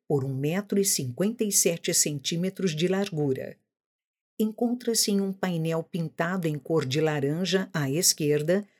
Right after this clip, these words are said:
no centro do espaço expositivo. A pintura apresenta três mulheres brancas, de cabelos longos e castanhos claros, nuas, em pé e de frente. Elas se banham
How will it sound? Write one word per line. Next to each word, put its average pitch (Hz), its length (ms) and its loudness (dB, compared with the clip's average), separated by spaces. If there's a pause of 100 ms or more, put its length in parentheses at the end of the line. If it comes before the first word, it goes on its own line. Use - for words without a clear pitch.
(100)
no 143 160 0
centro 190 500 4
do 185 100 2
espaço 156 540 0
expositivo. 160 1000 -2 (840)
A 202 60 0
pintura 233 480 -2
apresenta 208 560 4
três 247 320 0
mulheres 214 520 4
brancas, 170 680 0 (200)
de 143 160 0
cabelos 143 460 0
longos 202 560 0
e 196 60 2
castanhos 196 680 0
claros, 147 720 -2 (180)
nuas, 170 680 2 (120)
em 147 160 -2
pé 180 380 0 (200)
e 202 60 0
de 196 140 0
frente. 139 640 -2 (500)
Elas 156 300 2
se - 140 6
banham 196 520 0